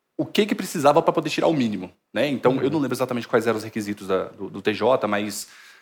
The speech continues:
Speaker 1: é, digamos que seja cinquenta por cento da, das questões. É, pra acerto, né?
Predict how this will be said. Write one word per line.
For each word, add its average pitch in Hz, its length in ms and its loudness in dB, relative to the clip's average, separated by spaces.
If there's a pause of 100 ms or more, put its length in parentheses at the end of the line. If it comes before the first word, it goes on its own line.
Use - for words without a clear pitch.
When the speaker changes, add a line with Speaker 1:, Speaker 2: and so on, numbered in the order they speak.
Speaker 1:
é, 98 460 -2
digamos 120 320 -2
que - 60 -10
seja 123 260 0
cinquenta 127 260 -2
por 120 140 -10
cento 120 300 -2
da, 110 260 2
das 107 180 -4
questões. - 600 -6 (1120)
É, 92 300 2
pra 117 140 4
acerto, - 520 -2
né? 117 320 2